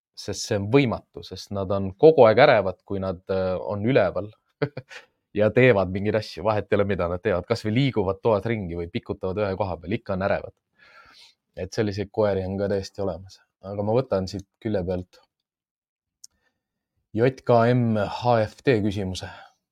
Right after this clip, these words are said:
Äh, kui koer sikutab rihmas, äh, mitte hirmu ja ründamise pärast, vaid käitub nagu tola, <laughs> kui teist koera näeb, hakkab hüppama väga kõrgele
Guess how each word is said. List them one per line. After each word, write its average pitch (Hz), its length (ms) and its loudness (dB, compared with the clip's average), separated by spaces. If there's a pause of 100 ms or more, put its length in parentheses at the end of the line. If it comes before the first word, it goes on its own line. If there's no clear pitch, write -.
(1200)
Äh, 104 240 -4 (100)
kui 110 160 -2
koer 123 400 6
sikutab 110 480 -4
rihmas, 107 640 -2
äh, 101 640 -2 (100)
mitte 113 320 -4
hirmu 127 480 0
ja 104 80 0
ründamise 107 480 -2
pärast, 104 360 -2
vaid 98 180 -6
käitub 123 400 0
nagu 98 260 -4
tola, 139 300 4 (500)
<laughs> - 1000 -8
kui 113 100 0
teist 117 240 2
koera 104 320 4
näeb, 90 240 -4 (400)
hakkab 110 300 0
hüppama 110 400 0
väga 107 240 2
kõrgele 98 340 0